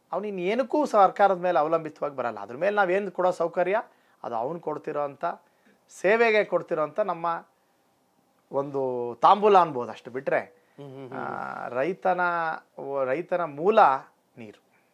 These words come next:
Speaker 2: ಹ್ಮ್, ಹ್ಮ್, ಹ್ಮ್.
Speaker 1: ಆ ನಿಟ್ಟಿನಲ್ಲಿ ಫಸ್ಟ್ ನೀರಾವರಿ ಯೋಜನೆಗೆ ಇನ್ನೆಲ್ಲೇ ಇನ್ನೊಂದಷ್ಟು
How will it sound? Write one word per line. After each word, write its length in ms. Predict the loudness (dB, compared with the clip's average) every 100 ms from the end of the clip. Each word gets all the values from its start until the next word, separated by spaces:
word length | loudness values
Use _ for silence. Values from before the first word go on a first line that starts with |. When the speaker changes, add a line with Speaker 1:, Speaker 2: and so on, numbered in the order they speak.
| -20
Speaker 2:
ಹ್ಮ್, 120 | -20
ಹ್ಮ್, 140 | -20
ಹ್ಮ್. 260 | -20 -20 -20 _ _ _
Speaker 1:
ಆ 120 | -6 -6
ನಿಟ್ಟಿನಲ್ಲಿ 640 | -6 -12 -12 -10 -8 -10
ಫಸ್ಟ್ 340 | -10 -12 -12
ನೀರಾವರಿ 460 | -4 0 2 0 -4
ಯೋಜನೆಗೆ 640 | -4 -6 -10 -6 -6 -6 _ _ _
ಇನ್ನೆಲ್ಲೇ 440 | -16 -12 -10 -8 -6
ಇನ್ನೊಂದಷ್ಟು 640 | -6 -8 -8 -10 -14 -20